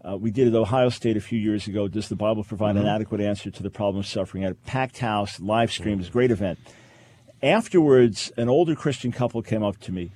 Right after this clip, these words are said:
Speaker 1: probably closer to my
Speaker 2: Mm-hmm.
Speaker 1: age, and they said, "If you had only been here
Speaker 2: Mm-hmm.
Speaker 1: when our daughter was in school,
Speaker 2: Mm-hmm.
Speaker 1: she'd probably still be in the faith." Uh, probably an exaggerated statement, and there were
Speaker 2: No.
Speaker 1: obviously other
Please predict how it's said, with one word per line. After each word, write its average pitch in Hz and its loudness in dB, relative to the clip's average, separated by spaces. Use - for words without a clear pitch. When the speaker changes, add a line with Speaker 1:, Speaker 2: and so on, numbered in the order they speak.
Speaker 1:
probably 135 0
closer 123 -4
to 107 0
my 101 2
Speaker 2:
Mm-hmm. 87 0
Speaker 1:
age, 90 -10
and 123 2
they 147 4
said, 131 4
"If 123 0
you 143 2
had 127 2
only 151 0
been 147 -2
here 104 -2
Speaker 2:
Mm-hmm. 95 -8
Speaker 1:
when 110 -2
our 110 0
daughter 117 2
was 107 -2
in 98 -6
school, 98 -4
Speaker 2:
Mm-hmm. 98 -6
Speaker 1:
she'd 98 -8
probably 117 0
still 117 -2
be 107 0
in 101 0
the 98 -2
faith." 98 -4
Uh, 113 -4
probably 131 2
an 117 2
exaggerated 110 0
statement, 107 -2
and 113 0
there 120 6
were 120 4
Speaker 2:
No. 113 2
Speaker 1:
obviously 131 2
other 123 2